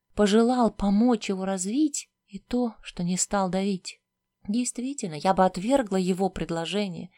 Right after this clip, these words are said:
чисто из гордости и вредности. "Знаешь, это было подло, нагло, бесцеремонно", самодовольно предположил он. "Мило". Ответ явно удивил Макнамару.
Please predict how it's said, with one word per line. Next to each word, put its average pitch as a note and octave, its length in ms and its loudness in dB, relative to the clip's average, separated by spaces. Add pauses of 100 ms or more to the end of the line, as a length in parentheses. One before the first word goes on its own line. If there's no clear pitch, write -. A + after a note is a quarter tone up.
чисто E4 320 0
из G3+ 120 -2
гордости F#3+ 600 2
и D3+ 280 -12 (200)
вредности. F#3+ 840 -2 (380)
"Знаешь, G#3+ 680 -2 (240)
это B3 240 2
было G3+ 460 6 (280)
подло, C4+ 680 6 (320)
нагло, D3 760 -2 (200)
бесцеремонно", C3 1500 -2 (380)
самодовольно C#4+ 800 4
предположил A3 1000 -2
он. C#3+ 380 -6 (340)
"Мило". G#3 680 0 (320)
Ответ A#3 440 2
явно C4 360 2
удивил A#3+ 480 0
Макнамару. D3 680 -8